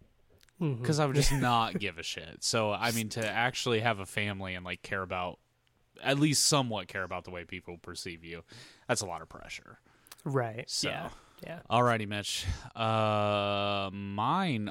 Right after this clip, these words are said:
Speaker 2: are, what inspires you?
Speaker 1: Um, I would say probably the first thing is just, like, the people in my life, uh, and, uh, dr-, drive them, the bulk of the inspiration. Um, you know, just about,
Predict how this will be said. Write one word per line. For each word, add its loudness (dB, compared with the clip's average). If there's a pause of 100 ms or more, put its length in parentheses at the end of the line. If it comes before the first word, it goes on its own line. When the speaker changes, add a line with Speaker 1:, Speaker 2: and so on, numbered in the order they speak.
(160)
Speaker 2:
are, 4
what 2
inspires 2
you? -12 (800)
Speaker 1:
Um, 0
I -2
would -2
say 4
probably 2
the -2
first 0
thing 2
is -2
just, -4
like, -2 (280)
the -2
people 2
in 0
my 0
life, 0 (320)
uh, 4
and, -2 (460)
uh, 2 (340)
dr-, -8
drive 4
them, -2 (100)
the 4
bulk 2
of 0
the -2
inspiration. -2 (420)
Um, 0
you 0
know, 2
just 2
about, 2